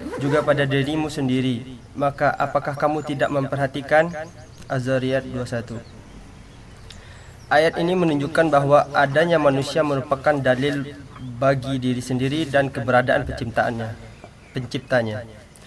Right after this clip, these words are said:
keesaannya, kebenaran pada para rasulnya, serta penetapan sifat-sifat kesempurnaannya. Dengan demikian,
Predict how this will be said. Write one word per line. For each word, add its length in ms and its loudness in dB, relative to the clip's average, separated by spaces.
keesaannya, 1000 2
kebenaran 800 4
pada 380 4
para 260 6
rasulnya, 840 2
serta 380 2
penetapan 580 2
sifat-sifat 640 -2
kesempurnaannya. 800 -4
Dengan 240 6
demikian, 800 2